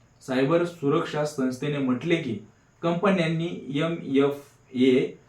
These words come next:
लागू करावेत, वापरकर्ता संपर्क मर्यादित करावा आणि संशयास्पद घटितांचा शोध घेण्यासाठी इंट्रुजन डिटेक्शन सिस्टीम्स म्हणजेच आयडीए व सिक्युरिटी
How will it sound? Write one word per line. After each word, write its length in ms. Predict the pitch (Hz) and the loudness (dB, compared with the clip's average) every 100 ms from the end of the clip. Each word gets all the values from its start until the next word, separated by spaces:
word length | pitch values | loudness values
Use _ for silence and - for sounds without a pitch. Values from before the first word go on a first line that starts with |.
| _ | _
लागू 320 | 135 139 165 185 | 2 2 4 2
करावेत, 580 | 175 160 147 165 160 123 | 4 2 2 -2 -4 -2
वापरकर्ता 720 | 127 123 151 - 139 - 143 | -2 0 -4 -2 -4 -2 -6
संपर्क 760 | 143 131 131 143 131 110 - 123 | -4 -6 -4 -2 -2 -4 -6 -2
मर्यादित 440 | 127 131 135 143 - | 2 2 2 -2 -2
करावा 380 | 117 110 98 98 - _ _ 120 | -2 0 -2 -6 -12 _ _ -8
आणि 200 | 127 135 | -6 -4
संशयास्पद 800 | 139 139 - 151 147 - 160 165 - | -2 -2 -2 -2 -2 -2 -6 -6 -8
घटितांचा 760 | 117 113 139 - 135 147 - - - - _ _ - - | -10 -6 -4 0 -2 -2 -4 -4 -6 -16 _ _ -16 -2
शोध 240 | 170 165 | 0 0
घेण्यासाठी 760 | 147 160 151 147 135 160 151 - | 0 -2 -2 -2 -4 -4 -8 -6
इंट्रुजन 560 | 147 139 151 151 123 202 - _ _ - | -6 -4 -2 -2 -2 -4 -10 _ _ -18
डिटेक्शन 760 | 127 151 165 - 170 170 185 170 - - _ | -6 -6 -6 -2 0 0 0 -2 -4 -12 _
सिस्टीम्स 720 | - 143 - 190 151 113 - - 127 | -10 -10 -4 -2 -2 -2 -10 -16 -6
म्हणजेच 540 | 135 147 165 165 - - _ _ _ _ | -4 -2 -2 -4 -8 -20 _ _ _ _
आयडीए 540 | 139 165 165 190 185 196 - - | -2 0 2 4 6 4 0 -2
व 260 | 135 160 - - _ _ _ - | 0 0 -2 -8 _ _ _ -20
सिक्युरिटी 920 | - 151 151 175 151 143 135 110 | -6 -4 0 0 0 0 -2 -2